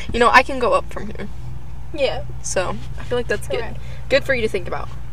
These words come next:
Speaker 1: Um, okay. Name one strength and one weakness you feel like you have.
Speaker 2: Okay. <laughs> Um, uh,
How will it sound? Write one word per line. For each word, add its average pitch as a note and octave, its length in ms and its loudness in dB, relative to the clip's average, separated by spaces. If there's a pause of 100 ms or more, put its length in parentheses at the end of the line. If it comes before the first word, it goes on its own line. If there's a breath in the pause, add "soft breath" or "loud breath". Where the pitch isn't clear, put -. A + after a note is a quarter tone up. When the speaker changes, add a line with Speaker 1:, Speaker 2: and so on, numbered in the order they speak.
(140)
Speaker 1:
Um, A3 340 2
okay. A3 320 0 (760 loud breath)
Name B3+ 360 6
one B3+ 180 8
strength G#3+ 400 0
and G3 140 -2
one F#3+ 180 -2
weakness F3+ 640 -4 (260)
you - 100 -2
feel - 140 -2
like - 140 -4
you - 80 -4
have. - 260 -4 (1200)
Speaker 2:
Okay. B3 460 -4 (420)
<laughs> - 380 10 (260)
Um, C#4 480 4 (580 loud breath)
uh, B3+ 880 -2